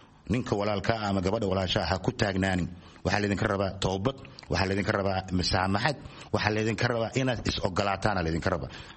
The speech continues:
Marka annaga is golaan-, is ogolaano, dowlad dhexana waxba nagama celin karto. Oo xir-, xildhibaanadeennii, ee, oo, oo, oo, oo dowlad deegaanka ka soo jeeday Hirshabeelle, haddii isku duubnaan lahaayeen,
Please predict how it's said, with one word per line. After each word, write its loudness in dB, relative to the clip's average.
Marka 2
annaga 2
is -2
golaan-, 0
is 0
ogolaano, 2
dowlad 0
dhexana 2
waxba 2
nagama 2
celin 0
karto. -2
Oo 2
xir-, -2
xildhibaanadeennii, 0
ee, 0
oo, 0
oo, 0
oo, 2
oo 2
dowlad 0
deegaanka 0
ka -4
soo -2
jeeday 0
Hirshabeelle, 0
haddii 0
isku 0
duubnaan 0
lahaayeen, 0